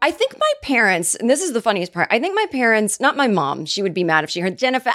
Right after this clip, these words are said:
I know what's going on. Your father doesn't." My parents and people like them who are just people in the suburbs, maybe elderly, maybe any age,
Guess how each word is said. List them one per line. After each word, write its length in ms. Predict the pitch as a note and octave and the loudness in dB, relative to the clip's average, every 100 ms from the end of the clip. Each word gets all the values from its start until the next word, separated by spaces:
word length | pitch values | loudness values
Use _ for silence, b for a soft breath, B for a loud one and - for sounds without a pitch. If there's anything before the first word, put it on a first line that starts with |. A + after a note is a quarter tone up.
| - | 0
I 320 | C#4 C5+ C#5+ | 0 0 2
know 120 | F4+ | 2
what's 220 | D4 B3+ - | 2 0 0
going 180 | A3 | 2
on. 180 | G3+ F#3 | 2 0
Your 120 | G#3+ | -2
father 520 | A#3 - G#4+ C5 B4 D#4+ | -2 -2 0 0 -2 -2
doesn't." 440 | A3 F3 - - _ _ _ b b b b b b b _ | 0 -2 -4 -14 _ _ _ b b b b b b b _
My 320 | G#3 B3 E4+ F#4+ | 0 2 2 0
parents 520 | D4+ B3+ A#3+ A3+ - - | 0 2 4 2 0 0
and 260 | G3 G3 | 0 -2
people 420 | - A3 G#3 G3+ F3+ | -6 -2 2 4 4
like 280 | F3+ F3 | 2 2
them 280 | E3+ D3+ D3+ | 0 0 -2
who 120 | E3+ | -2
are 120 | E3+ D#3+ | -2 0
just 340 | E3+ E3 - _ _ _ | 0 -2 -8 _ _ _
people 720 | C4 F4 E4 D#4+ D#4 D#4+ D#4 - | 2 2 2 2 2 2 0 -2
in 160 | G#3+ | 0
the 100 | B3+ | 0
suburbs, 760 | A#3+ A3 G#3 G#3 G3+ G#3 F#3+ G3 | 0 -2 0 0 0 -2 -4 -4
maybe 400 | D#3+ F#3+ G3 F#3+ | -2 -2 -2 0
elderly, 520 | F#3+ F#3 F#3 F#3 F#3 | 0 0 -2 -2 -2
maybe 340 | F3+ F#3+ G3 | -2 0 0
any 240 | G#3 D4+ C4 | 0 2 0
age, 400 | F3+ F3+ E3+ - | 0 -2 -2 -6